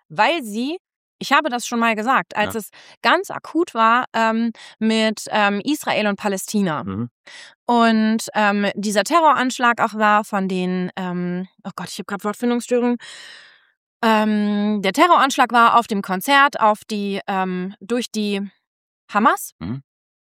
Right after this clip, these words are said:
Speaker 1: ähm, auf die israelischen, ähm, Bürger, war deren Feed. Wenn es dann, weißt du, es sind muslimische Jugendliche, die sich mit den Palästinensern solidarisieren, weil sie sagen, so wie Israel Siedlungsbau in Gaza betreibt, ist es nicht in Ordnung.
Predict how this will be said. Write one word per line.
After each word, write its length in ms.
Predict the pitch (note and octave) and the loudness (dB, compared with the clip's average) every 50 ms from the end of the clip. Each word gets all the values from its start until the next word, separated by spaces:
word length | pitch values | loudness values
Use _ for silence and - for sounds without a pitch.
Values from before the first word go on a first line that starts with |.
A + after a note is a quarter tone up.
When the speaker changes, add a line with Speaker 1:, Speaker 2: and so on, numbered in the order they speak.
| _ _ _ - | _ _ _ 0
Speaker 1:
ähm, 260 | A#3 G#3+ G#3+ G#3 G3+ - - - - - - - | 2 2 2 2 -2 -6 -10 -18 -20 -20 -8 -2
auf 240 | - A#3 B3+ C4+ - | 2 2 2 2 0
die 300 | - - G#3 G#3 G#3 - | -2 -6 -6 -6 -6 -6
israelischen, 720 | G#3+ - - G3+ D3 A3 A3+ A3+ - - G3+ G3 F#3+ F#3 - - | -8 -6 -4 -2 0 0 0 -2 -4 -6 -6 -6 -6 -6 -6 -6
ähm, 320 | G3 F#3+ F3+ F3+ F3+ - F3+ | -6 -6 -4 -6 -6 -8 -6
Bürger, 480 | F3 A3+ C#4 C#4+ C4+ D4+ D#4 E4+ F4+ - _ - - - - - _ _ _ _ _ _ _ _ _ _ | -2 -2 0 2 2 2 0 0 -2 -6 _ -20 -20 -20 -20 -20 _ _ _ _ _ _ _ _ _ _
war 260 | - G3 G3+ A#3 C4+ C4 | -4 0 2 4 4 2
deren 560 | F#3+ A#3 C#4 D#4 B3+ B3 A#3+ B3 C#4 D#4 D#4+ _ _ _ _ _ | 2 0 -2 0 0 -2 -2 -2 -2 -4 -8 _ _ _ _ _
Feed. 580 | - - - C4 B3+ G#3+ - - - - - _ _ _ _ _ | -20 -12 -6 -4 -4 -4 -4 -8 -12 -16 -16 _ _ _ _ _
Wenn 160 | - G#3+ G#3+ A3 | -2 0 0 0
es 100 | A3+ - | -2 -2
dann, 240 | A#3 G#3+ G#3+ G3+ - _ _ _ - | -2 -2 -2 -4 -8 _ _ _ 0
weißt 200 | A3 A#3 A3+ - | 2 2 2 0
du, 120 | C#4 C4+ A#3+ | -4 -6 -6
es 120 | A3 - | -6 -4
sind 240 | - G#3 G3+ G3 - - _ _ _ _ _ _ - | -4 -4 -4 -6 -8 -12 _ _ _ _ _ _ -6
muslimische 640 | G#3 G#3+ G3+ F#3+ - A3 C4+ D4+ D#4 D#4+ - - C#4+ | -4 -4 -4 -2 0 0 2 2 2 0 0 -2 -2
Jugendliche, 760 | A3+ A3 C4 C4+ D4 D4 - - C#4 - - C#4+ C#4 D4 D4+ - - - - - _ - | 0 0 0 0 0 -2 -2 -4 -6 -4 0 0 2 2 0 -2 -8 -20 -20 -20 _ -10
die 360 | F#3+ F#3+ B3 C4 C4+ C#4+ D4 - - - _ - | -4 0 0 2 2 0 -2 -4 -10 -20 _ -10
sich 280 | F#3 F#3 A#3 A3 - | -6 -4 -2 0 2
mit 160 | A3+ B3 A#3 | 2 0 2
den 100 | A#3 G#3+ | 0 -2
Palästinensern 640 | G#3 - A#3 A#3 A#3 - - G#3+ A#3 A#3+ A3+ A3 G3+ | 0 0 0 0 0 0 -2 -2 0 0 0 -2 -2
solidarisieren, 800 | F#3 A#3 A#3 A#3 F3 G3+ F3+ F3 F3 E3 E3 A3+ C#4 D4 C#4 A#3+ | -2 -2 -4 -2 -2 -2 -2 -2 -4 -4 -2 0 0 2 2 4
weil 160 | A#3 A#3 B3 | 2 2 2
sie 80 | G3+ G3+ | 0 0
sagen, 340 | E3+ A3 G#3+ A3+ A3 A3 A3 | 2 4 4 4 4 2 0
so 200 | F#3 A3+ A#3+ G#3+ | -2 -2 -2 -2
wie 120 | A3 - | -4 -6
Israel 520 | - A#3+ - - G#3+ E3+ - G#3 G#3+ G3 F3 | -6 -6 -2 0 0 0 2 0 0 -2 -2
Siedlungsbau 500 | A#3 B3 - A#3 G#3+ - - G3+ G#3 G3+ | -4 -4 -2 -4 -4 -2 0 2 2 2
in 100 | - G3 | 0 0
Gaza 320 | E3+ F#3+ F#3 A3 G#3+ A3 F#3+ | 2 2 2 2 2 0 -4
betreibt, 400 | F#3 - - - G3+ G3+ - - | -4 -6 -2 0 0 0 0 -2
ist 160 | A3 - - | -6 -6 -8
es 100 | F#3+ - | -8 -8
nicht 140 | G3 F3 - | -6 -6 -6
in 80 | - | -6
Ordnung. 300 | - D3 - - E2+ - | -6 -6 -6 -6 -10 -18